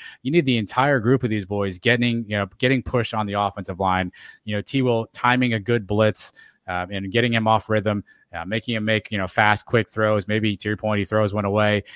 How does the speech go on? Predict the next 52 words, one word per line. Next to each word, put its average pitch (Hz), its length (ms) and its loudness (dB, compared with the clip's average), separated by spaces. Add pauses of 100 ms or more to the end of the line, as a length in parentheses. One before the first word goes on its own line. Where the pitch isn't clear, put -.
(160)
You 101 100 -10
get 101 120 0
a - 20 0
tip - 240 -2
pass 113 280 2
to 107 60 -8
the 104 80 0
line 107 200 2
of 98 80 -2
scrimmage. 110 360 -2
You 101 80 -2
gotta 120 180 4
make 117 180 0
the 101 80 -2
pocket 117 460 -2
ugly 110 300 0
for 127 180 0
him. 135 220 2 (380)
Um, 92 300 -4
and 98 100 -6
that, 104 160 -2
I 107 40 2
think 110 200 -2
that's, 110 240 2
that's - 240 0
the 113 200 -2
and 110 200 0
company 110 420 -2
part 92 340 -2
for 98 140 -12
sure. 110 240 -2
I 98 80 0
think 104 200 -8
T 117 140 -8
M 107 100 -6
B 107 120 -4
could 104 140 -12
be 110 100 0
the 95 140 -2
leader 123 300 2
of 131 80 0
that, 139 200 4
but 95 220 -4 (440)
we, 120 140 -4
we 127 160 0
need, 131 260 0
we 135 120 0
need 190 100 4
all 123 160 6
hands 113 240 4
on 80 120 -4
deck. 104 220 4